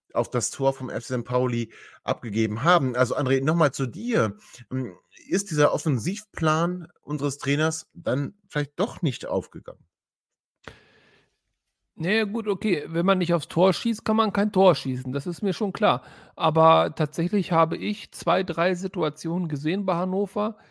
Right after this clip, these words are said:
Speaker 2: die durchaus zu einem Tor hätten führen können. Ich erinnere mich an einen langen Ball, äh, auf Tresoldi,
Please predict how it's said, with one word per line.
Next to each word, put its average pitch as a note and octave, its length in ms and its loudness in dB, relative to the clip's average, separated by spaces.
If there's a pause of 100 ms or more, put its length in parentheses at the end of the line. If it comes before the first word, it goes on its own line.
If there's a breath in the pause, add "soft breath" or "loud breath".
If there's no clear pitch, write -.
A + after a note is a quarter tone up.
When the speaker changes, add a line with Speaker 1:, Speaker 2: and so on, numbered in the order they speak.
(320 soft breath)
Speaker 2:
die D#3+ 340 -4
durchaus E3+ 720 0
zu - 60 -4
einem D3 260 -4
Tor E3+ 260 2
hätten D#3 280 -2
führen D3 560 -6
können. G3 340 -2
Ich E3 140 -6
erinnere E3+ 240 -4
mich E3 100 -8
an D#3 80 -6
einen D3+ 140 -6
langen E3 300 -4
Ball, E3 300 2
äh, D3+ 200 0
auf D3 240 -4
Tresoldi, F#3 720 -2